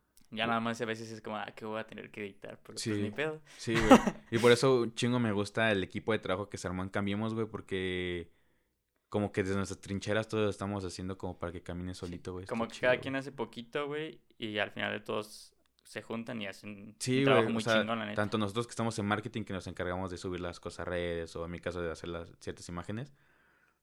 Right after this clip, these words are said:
Speaker 2: eh, tanto como Mitch y César que se encargan de, este, de editar, güey, ellos sí,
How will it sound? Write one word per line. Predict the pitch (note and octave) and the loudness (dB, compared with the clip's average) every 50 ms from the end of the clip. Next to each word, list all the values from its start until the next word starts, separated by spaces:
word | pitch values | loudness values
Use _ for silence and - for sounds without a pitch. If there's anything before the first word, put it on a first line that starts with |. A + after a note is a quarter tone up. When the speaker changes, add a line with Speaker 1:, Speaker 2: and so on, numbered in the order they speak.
| _ _ _ - | _ _ _ -4
Speaker 2:
eh, | G2+ F#2+ F#2 F#2 F2+ F#2 F#2 - | -2 0 0 0 0 -2 -2 -4
tanto | G2 F#2 F2+ F#2+ - | -6 -4 -4 -4 -4
como | - F#2+ F#2 F2+ | -4 -4 -4 -4
Mitch | F2+ F#2 F#2+ F#2 - - | -4 -4 -4 -4 -6 -8
y | G2 | -8
César | - G2 F#2 - G2+ F#2 - | -6 -4 -4 -2 -4 -4 -4
que | - - | -8 -10
se | - E2+ | -10 -10
encargan | D#2+ - F2 E2+ E2+ F#2 F2+ F2+ | -10 -8 -8 -8 -6 -6 -6 -6
de, | F2 E2+ D2+ | -6 -6 -8
este, | D2+ - - - E2+ E2 E2 D#2+ E2 D#2+ - - - - - | -10 -12 -14 -12 -12 -10 -10 -10 -10 -10 -10 -12 -12 -14 -12
de | - E2+ F2 F2 | -6 -4 -2 -2
editar, | F2 F2+ - - F2+ F#2 F#2 F#2+ G#2 | -2 -2 -4 -2 -2 0 0 0 0
güey, | G#2 G2 F#2 F#2 | 0 0 0 0
ellos | F#2 F#2+ F2+ | -2 -2 -2
sí, | - G2+ F#2+ F#2 F#2 F2+ F2+ F2 | -4 -4 -4 -2 -2 -2 -4 -4